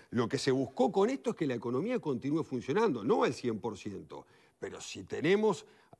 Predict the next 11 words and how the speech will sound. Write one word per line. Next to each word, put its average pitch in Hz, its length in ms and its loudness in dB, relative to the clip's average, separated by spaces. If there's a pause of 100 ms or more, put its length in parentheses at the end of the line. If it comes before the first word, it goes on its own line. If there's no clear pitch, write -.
integrantes 147 640 2
de 131 80 2
la 123 80 0
sociedad 131 360 0
que 147 100 -4
eso 139 120 -2
no 143 100 2
lo 147 80 2
entienden, 120 720 0 (360)
que 120 160 0
prefieren, 151 800 0